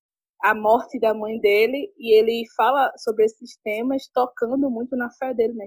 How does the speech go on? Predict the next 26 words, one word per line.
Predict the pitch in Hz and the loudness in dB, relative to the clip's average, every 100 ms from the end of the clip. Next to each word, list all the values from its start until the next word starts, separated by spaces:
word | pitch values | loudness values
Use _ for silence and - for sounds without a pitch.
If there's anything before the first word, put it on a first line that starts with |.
| - | -8
que | |
ele | 202 | -4
é | 202 196 196 | -4 -4 -8
cristão. | 233 - - 190 208 _ _ _ - - - - _ _ | -16 -14 -12 -12 -14 _ _ _ -14 -14 -16 -20 _ _
Então, | 208 202 214 220 _ _ _ _ - | -4 -4 -4 -8 _ _ _ _ -4
é | 202 | -2
muito | 220 254 254 277 277 | 0 -4 -2 -2 -2
sensível | 262 277 277 - 254 240 | -2 -2 -2 -4 0 0
o | 254 | 0
quanto | - 240 - | -4 -6 -2
que | 247 | 0
ele | 240 254 | 2 6
ousa | 220 240 240 262 262 294 _ | 6 6 2 -2 -2 -4 _
questionar | - 220 - 240 220 196 214 - _ _ _ _ _ _ - | -10 -10 -8 -10 -6 -8 -8 -12 _ _ _ _ _ _ -2
tudo, | 269 262 226 294 339 - _ _ _ _ - | 0 0 0 -2 -4 -10 _ _ _ _ -8
é, | 208 208 | -6 -4
a | |
partir | 208 247 240 240 | -2 -4 -2 -4
dessa | 233 - 247 | -4 -4 -4
dor | 220 | -4
que | 220 | -4
ele | 233 247 | -6 -6
sente | - 220 208 220 | -12 -14 -12 -14
do | 233 | -14
luto, | 214 202 208 - | -12 -14 -14 -16
né, | 196 | -16